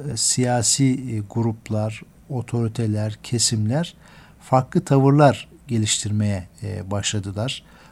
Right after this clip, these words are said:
Bu bütün farklılıklar içerisinde her şey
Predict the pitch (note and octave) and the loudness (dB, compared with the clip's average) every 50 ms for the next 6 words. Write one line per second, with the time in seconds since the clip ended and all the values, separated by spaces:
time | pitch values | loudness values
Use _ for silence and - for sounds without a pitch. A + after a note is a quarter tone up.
0 | - - - - C3+ C#3+ - - - E3+ E3+ D#3 D#3+ A3+ - - - A#2 A2 - | -20 -16 -10 -10 -8 -6 -6 -4 0 2 2 2 2 -2 -6 -4 -2 -2 -2 -2
1 | - C3 B2+ C3 - - D#3+ D3 B2+ A2+ - - A#2+ A2 G#2 - - A2 G#2+ G#2 | -2 -2 -2 -2 -2 0 0 0 0 0 0 -2 -2 0 0 -2 0 0 0 0
2 | C#3 E3 F#3+ - - - - - - - - - - C3+ C3+ C3 C3 - - B2+ | 0 -2 -2 -4 -8 -18 -20 -20 -20 -20 -20 -10 -4 0 0 0 0 0 0 2
3 | C3 C#3+ - | 0 0 -2